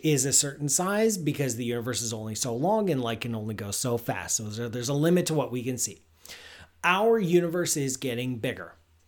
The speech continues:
Every galaxy on average is getting further away from every other galaxy. So you might think, if we're at the center of our bubble,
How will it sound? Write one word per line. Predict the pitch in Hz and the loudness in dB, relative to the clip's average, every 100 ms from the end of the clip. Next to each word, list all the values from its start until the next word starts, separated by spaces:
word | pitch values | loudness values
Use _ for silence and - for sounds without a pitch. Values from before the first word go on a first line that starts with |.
| _ | _
Every | 120 156 175 196 202 | -2 2 2 2 0
galaxy | 185 156 156 165 151 | 0 0 -2 -2 -2
on | 135 135 | -2 0
average | 160 190 247 208 | -2 -2 -2 -2
is | 160 | -2
getting | 147 135 131 | -2 -2 -4
further | 143 127 123 | -4 -4 -4
away | 113 110 104 | -4 -4 -6
from | 120 107 | -6 -6
every | 95 98 98 | -6 -6 -6
other | 85 85 | -6 -8
galaxy. | 82 82 - - - - - _ _ _ - | -10 -10 -10 -6 -8 -8 -20 _ _ _ -6
So | - | 0
you | 143 | 2
might | 175 214 | 4 4
think, | 330 311 - - _ _ _ - | 4 2 0 -14 _ _ _ -8
if | 143 | -2
we're | 170 240 | 6 6
at | 254 | 6
the | 285 | 4
center | - 214 170 175 | 4 4 4 4
of | 175 | 4
our | 180 214 | 2 4
bubble, | 156 104 110 190 247 - | 2 0 0 0 0 -10